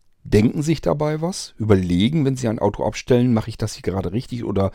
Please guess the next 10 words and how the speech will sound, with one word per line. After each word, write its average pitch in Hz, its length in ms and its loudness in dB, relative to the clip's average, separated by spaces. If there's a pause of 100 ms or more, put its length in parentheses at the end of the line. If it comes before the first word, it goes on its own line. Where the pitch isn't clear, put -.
(340)
belästige 92 720 0
ich 135 220 -4
damit - 260 -4
vielleicht - 380 -6
jemanden?" 160 420 -4
Und - 240 -8
es - 160 -12
gibt - 180 -8
wieder 107 200 0
andere, 127 540 2